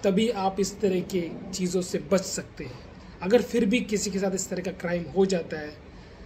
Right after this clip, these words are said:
तो साइबर क्राइम डॉट जी ओ वी डॉट इन पे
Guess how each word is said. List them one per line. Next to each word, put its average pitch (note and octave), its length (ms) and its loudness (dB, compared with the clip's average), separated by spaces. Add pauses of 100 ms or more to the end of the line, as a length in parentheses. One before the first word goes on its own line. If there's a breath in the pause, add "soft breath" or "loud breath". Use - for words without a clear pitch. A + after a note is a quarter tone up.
(240 loud breath)
तो G#3 80 6
साइबर G3+ 520 6 (160)
क्राइम F3+ 300 4 (180)
डॉट F#3 280 8
जी F3+ 200 2
ओ F#3+ 120 12
वी D3+ 200 -4 (220)
डॉट F3+ 280 2 (100)
इन G3+ 180 6
पे D#3 260 -2